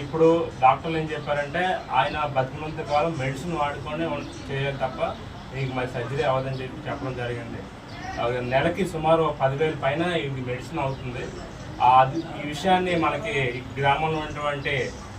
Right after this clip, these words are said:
ఆ, గొర్రెల్లో పనిచేస్తున్న ఏఎస్సీ బి కామేశ్వర గారు నా దృష్టికి తీసుకొచ్చారు. మరి ఇ-, ఇలాంటి వాళ్ళకి, యువకులకి అభయహస్తం ఇవ్వాలని చెప్పి,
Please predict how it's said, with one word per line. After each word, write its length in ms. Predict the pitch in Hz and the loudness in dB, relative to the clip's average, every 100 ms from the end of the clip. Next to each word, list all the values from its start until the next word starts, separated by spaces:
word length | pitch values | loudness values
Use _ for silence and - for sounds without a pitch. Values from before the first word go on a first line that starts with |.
| - - | -8 -2
ఆ, 140 | 120 123 | -2 2
గొర్రెల్లో 320 | 147 170 175 | 2 6 6
పనిచేస్తున్న 560 | 165 156 160 156 156 143 | 4 2 2 0 -2 -2
ఏఎస్సీ 380 | 156 156 160 147 123 - 135 | -2 -2 -4 -2 -2 -4 -8
బి 140 | 139 | -2
కామేశ్వర 480 | 131 135 160 165 151 | 2 2 0 -2 -2
గారు 280 | 143 143 160 | 0 -2 -2
నా 120 | 135 | 0
దృష్టికి 320 | 135 - 165 - | 0 -2 -6 -8
తీసుకొచ్చారు. 720 | 139 - 151 131 127 127 - - - - - - 143 | -8 -6 -6 -4 -4 -4 -6 -10 -12 -12 -12 -4 2
మరి 180 | 151 156 | 4 2
ఇ-, 500 | - 131 160 147 147 | -2 -2 -2 -2 2
ఇలాంటి 300 | 170 190 190 | 4 4 8
వాళ్ళకి, 400 | 185 180 185 185 | 8 8 4 0
యువకులకి 480 | 156 165 180 170 | 2 2 0 2
అభయహస్తం 720 | 165 156 135 175 170 160 - 160 | 6 6 4 4 4 4 0 -6
ఇవ్వాలని 440 | 147 151 151 139 | -2 -2 -2 -4
చెప్పి, 440 | 139 160 156 131 | -4 -2 -2 -2